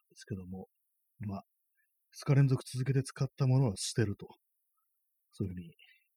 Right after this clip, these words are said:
決めておりますので、この後廃棄されます。はい。えー、というわけで始まりましたけれども、今日のタイトル、雑談しますっていうね、普通のタイトルですけども、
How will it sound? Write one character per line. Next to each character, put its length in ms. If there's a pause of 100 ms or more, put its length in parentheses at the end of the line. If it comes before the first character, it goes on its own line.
(100)
決 100
め 80
て 80
お 40
り 60
ま 140
す 100
の 80
で、 140 (500)
こ 80
の 160
後 300
廃 180
棄 80
さ 140
れ 60
ま 140
す。 160 (1700)
は 80
い。 80
え 40
ー、 40
と 80
い 0
う 40
わ 40
け 60
で 120
始 80
ま 120
り 40
ま 120
し 80
た 80
け 60
れ 100
ど 100
も、 220 (200)
今 120
日 60
の 40
タ 140
イ 20
ト 80
ル、 100
雑 220
談 100
し 120
ま 100
す 160
っ 60
て 80
い 40
う 40
ね、 60 (420)
普 140
通 160
の 240
タ 140
イ 20
ト 80
ル 80
で 80
す 80
け 80
ど 80
も、 220